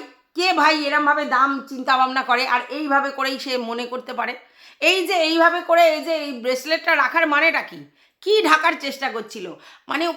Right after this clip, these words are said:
কতটা এই জায়গাতে বোকামি করেছে ওর নিজেরও আইডিয়া নেই, আর তারপরের দিন আবার সেটাকে জগাখিচুড়ি করতে এসেছে। আর সেটা যদি মিতা বা আমি বলি, আপনারা আমাদের উপর ধেয়ে আসছেন। কি না আমরা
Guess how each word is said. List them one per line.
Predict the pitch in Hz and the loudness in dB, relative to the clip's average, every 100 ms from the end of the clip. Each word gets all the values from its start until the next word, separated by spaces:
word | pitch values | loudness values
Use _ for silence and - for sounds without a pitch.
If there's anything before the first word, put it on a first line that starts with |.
| - | -8
কতটা | - 240 311 320 359 359 | -14 -4 -4 4 4 4
এই | - 262 277 | 0 -8 -2
জায়গাতে | 302 320 339 330 339 | 0 2 0 0 -2
বোকামি | 277 254 247 320 339 | -2 -4 2 2 2
করেছে | 339 285 302 320 320 262 - | -4 -4 2 2 0 -8 -2
ওর | 294 | 0
নিজেরও | 294 302 311 339 349 | 0 -2 0 4 6
আইডিয়া | 320 320 320 320 330 | 6 4 2 0 0
নেই, | 320 254 185 - _ _ _ _ _ _ | 0 -4 -10 -16 _ _ _ _ _ _
আর | 247 | -2
তারপরের | 247 294 294 320 320 | 2 2 2 0 0
দিন | 320 330 | 2 0
আবার | 311 320 | 0 -2
সেটাকে | 302 302 311 | -4 -2 -2
জগাখিচুড়ি | 269 262 277 269 269 277 | -2 -2 -2 -4 -6 -10
করতে | 214 226 - | -8 -10 -8
এসেছে। | 175 170 147 - _ _ _ _ _ _ _ 349 _ _ 285 285 _ _ _ _ _ _ _ _ _ - - - - - 330 - | -12 -12 -16 -20 _ _ _ _ _ _ _ _ _ _ -18 -18 _ _ _ _ _ _ _ _ _ -14 -10 -10 -8 2 2 6
আর | 302 320 254 | 4 4 -2
সেটা | 240 233 285 | -6 -4 -8
যদি | 302 349 | -4 -4
মিতা | 302 269 269 294 | -4 -6 2 4
বা | 302 302 | 6 6
আমি | 262 247 294 | 4 2 -2
বলি, | 240 262 320 494 - - | -6 -6 -6 -8 -16 -6
আপনারা | - 269 302 311 | 2 2 4 4
আমাদের | 294 269 277 | 4 4 -4
উপর | 285 294 | -8 -8
ধেয়ে | 285 240 233 | -6 -2 0
আসছেন। | 226 - - 165 143 - - _ | 0 -2 -10 -16 -16 -20 -20 _
কি | 320 403 | -2 0
না | 330 | 0
আমরা | 262 240 254 269 - - | 2 0 0 0 0 2